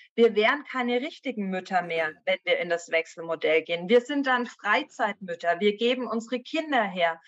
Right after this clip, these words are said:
Speaker 1: wir wollen unsere Kinder nicht mehr haben." "Was machst du denn die Woche über, wenn du deine Kinder nicht mehr hast?" Das waren zentrale
Speaker 2: Mhm.
Speaker 1: Vorwürfe.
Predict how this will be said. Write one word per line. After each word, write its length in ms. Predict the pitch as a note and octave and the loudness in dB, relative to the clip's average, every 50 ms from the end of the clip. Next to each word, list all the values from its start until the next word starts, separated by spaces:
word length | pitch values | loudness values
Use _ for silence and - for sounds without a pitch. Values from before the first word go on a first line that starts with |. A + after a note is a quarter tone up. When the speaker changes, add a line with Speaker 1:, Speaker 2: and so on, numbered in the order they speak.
| - - - _ | -20 -20 -4 _
Speaker 1:
wir 140 | G#3+ G#3+ G#3 | 0 2 4
wollen 260 | A#3 B3 C#4 C#4+ C4 | 4 4 4 0 -2
unsere 340 | - A#3+ A#3 A#3+ - B3+ B3 | -2 -4 -4 -4 -4 -6 -4
Kinder 340 | - C4+ C#4 C4 C4 B3+ B3 | -4 -4 -2 2 2 2 0
nicht 220 | B3 A#3+ A#3 - | 0 -4 -6 -2
mehr 220 | A#3+ A3 A3 G#3 | -2 -2 -2 0
haben." 520 | A3+ A#3+ B3 C4 C#4 C4+ A#3 G#3 G3 G3 - _ - _ _ _ _ | 0 2 2 2 2 0 -4 -8 -10 -12 -16 _ -20 _ _ _ _
"Was 200 | A3 G#3+ - A3 | 0 0 0 0
machst 440 | A3+ G#3+ A#3 E4 - - - _ - | 0 2 2 2 0 -2 -10 _ -8
du 80 | D#4+ | -2
denn 260 | C4+ B3 A#3 A3+ A3 | 2 2 2 2 2
die 160 | G#3+ G#3+ G#3+ F#3+ | 0 -2 0 0
Woche 260 | G#3 G#3+ G#3+ A#3+ A#3 | 0 0 0 0 0
über, 400 | G#3 - G#3 G3+ G3+ G3+ G3 G3 | 0 0 -2 -2 0 0 0 0
wenn 160 | G3 G3 G#3 | 0 0 0
du 80 | G3+ G3+ | -2 -2
deine 300 | - F#3+ F#3 F#3 G3 G3 | -2 -2 -2 -2 -4 -8
Kinder 360 | F#3+ - A#3+ A3+ A#3 A#3 A3 G#3+ | -6 -6 -4 0 2 2 2 2
nicht 220 | G#3+ G#3+ G#3 - | 0 -4 -6 -6
mehr 200 | G3+ G3 G3 F#3+ | -6 -6 -4 -2
hast?" 280 | A#3 B3+ B3+ - - _ - | -4 -4 -4 -6 -8 _ -4
Das 160 | A3 A3 - | -4 -2 0
waren 220 | A3 G#3+ G#3 G#3+ G#3+ | -2 0 0 -2 -2
zentrale 600 | - G#3+ G#3 G#3 G#3 - G3+ F#3+ G3 G3+ G#3+ G#3+ | -2 -2 -2 -2 -4 -6 -4 -2 -2 -2 -2 -4
Speaker 2:
Mhm. 0 | |
Speaker 1:
Vorwürfe. 840 | - _ - C4+ D#4 D#4 A3+ F#3+ G3 G3+ G#3+ G#3 G#3+ B3 C4 C#4 C#4 | -6 _ -6 -6 -4 -6 -6 -6 -4 -2 -2 0 0 0 0 0 -4